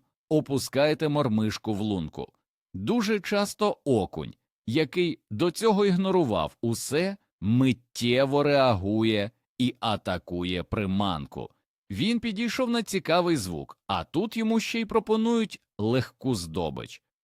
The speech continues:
Спробуйте, цей метод вас приємно здивує. Ми багато говорили про звуки, які створюємо ми на поверхні.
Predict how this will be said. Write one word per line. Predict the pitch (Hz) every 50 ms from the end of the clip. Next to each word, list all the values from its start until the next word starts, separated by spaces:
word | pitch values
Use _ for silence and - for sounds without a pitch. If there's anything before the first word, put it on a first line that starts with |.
| _ _
Спробуйте, | - - - - - - 165 190 196 185 131 98 95 82 69 - - 78 67 - - _ _ _ -
цей | - 143 135 139
метод | 135 160 185 170 - - 85 85 87
вас | 107 117 - -
приємно | - 131 131 127 147 175 185 190 196 185
здивує. | 156 170 196 226 208 202 185 123 90 65 53 - _ _ _ _ _ _ _ _ _ _ _ _ _ _ _ _ _ _ _ _ _ _ _ _ _ _ _ -
Ми | 120 123 143 180 214 226
багато | 214 175 180 156 127 131 123 - - 90
говорили | 85 90 85 90 92 92 87 80 76 -
про | - - 85
звуки, | 82 87 113 156 190 143 - 95 80
які | 76 73 73 - 131 135
створюємо | 127 - - 175 202 214 214 214 214 208 202 196 190
ми | 160 131 120 120
на | 120 120 117
поверхні. | - - 120 110 95 95 85 76 - - - - 57 -